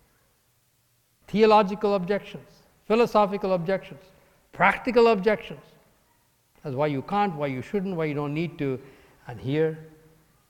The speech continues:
you got a clear command from the commander-in-chief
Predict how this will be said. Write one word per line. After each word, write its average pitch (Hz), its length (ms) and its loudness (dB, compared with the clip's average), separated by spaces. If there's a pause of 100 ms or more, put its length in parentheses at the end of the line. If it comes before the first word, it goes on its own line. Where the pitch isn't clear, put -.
(680)
you 131 160 -6
got 135 140 -2
a 113 100 -4 (160)
clear 220 280 0
command 135 580 -6 (840)
from 127 140 -8
the 117 80 -4
commander-in-chief 156 840 -6